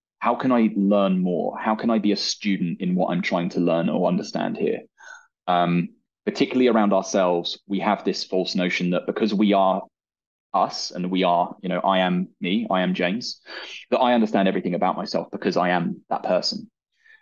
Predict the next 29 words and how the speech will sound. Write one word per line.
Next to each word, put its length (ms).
And 400
when 160
you 100
take 160
a 40
step 180
back 180
and 120
realize 380
that 240
how 160
much 220
time 140
have 120
you 120
ever 120
given 280
yourself 300
to 120
study 380
who 100
you 220
are 140
and 100
question 400
the 60
parts 320
of 100
yourself, 460